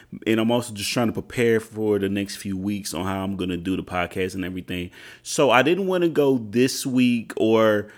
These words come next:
not have as many episodes, uh, posted this month, I'll say, uh, for you guys. So I'm gonna go ahead and do a part three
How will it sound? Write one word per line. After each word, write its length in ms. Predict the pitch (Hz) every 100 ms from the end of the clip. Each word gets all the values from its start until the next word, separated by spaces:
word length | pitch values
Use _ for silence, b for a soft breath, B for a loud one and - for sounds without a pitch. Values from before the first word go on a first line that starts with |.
| B -
not 280 | 110 123
have 180 | 117 110
as 140 | 104 110
many 420 | 110 110 104 101
episodes, 760 | 101 120 - 104 95 92 - - -
uh, 240 | 101 82
posted 800 | - 143 170 - - 104 98 - _
this 240 | 101 104 -
month, 280 | 117 123 110
I'll 160 | 95
say, 440 | - 92 90 87 - B B -
uh, 220 | 98 95
for 180 | 95 123
you 120 | 117
guys. 340 | 117 113 113 -
So 140 | 113
I'm 140 | 85 123
gonna 140 | 147
go 200 | 127 127
ahead 320 | 113 117 117
and 180 | - 104
do 140 | 101 92
a 60 |
part 480 | - - 120 123 -
three 540 | 156 143 131 107 110